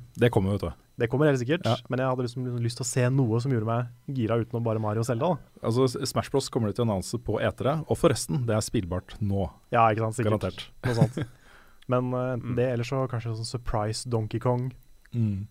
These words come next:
Speaker 2: eh, Metroid kanskje. Et eller annet sånt som bare, noe ekstra som ikke vi visste om i det hele tatt. Som bare, wow,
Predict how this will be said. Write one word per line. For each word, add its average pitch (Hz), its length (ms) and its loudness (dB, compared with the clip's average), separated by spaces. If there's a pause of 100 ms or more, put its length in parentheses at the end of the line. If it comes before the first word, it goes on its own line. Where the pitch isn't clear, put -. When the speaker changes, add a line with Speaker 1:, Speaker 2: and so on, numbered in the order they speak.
Speaker 2:
eh, 110 320 -4
Metroid 127 500 -2
kanskje. 147 280 0 (500)
Et 123 120 -6
eller 127 120 -2
annet 120 80 -2
sånt 120 120 -2
som 127 100 -6
bare, 110 360 -4 (220)
noe 139 120 -4
ekstra 151 320 -4
som 147 100 -4
ikke 131 100 -6
vi 127 120 0
visste - 140 -8
om 113 80 -2
i 117 40 0
det 127 80 2
hele 110 80 -2
tatt. 151 240 -2 (560)
Som 127 160 -8
bare, 113 540 -2
wow, 123 540 -10